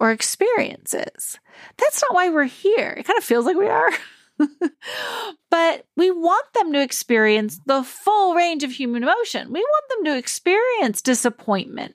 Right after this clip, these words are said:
and sadness and anger and injustice. This is what makes a whole,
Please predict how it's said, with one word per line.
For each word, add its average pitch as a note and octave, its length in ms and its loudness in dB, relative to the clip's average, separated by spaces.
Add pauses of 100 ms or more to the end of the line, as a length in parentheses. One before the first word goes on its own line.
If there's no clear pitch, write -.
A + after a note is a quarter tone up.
and B3+ 220 2
sadness F3 800 -2 (400)
and C#4 360 2 (120)
anger F3 720 2
and C4+ 340 2 (160)
injustice. G3+ 880 2
This - 240 -4
is G#4+ 160 -4
what E4+ 180 0
makes B3+ 340 0
a A3 100 2
whole, C4+ 720 2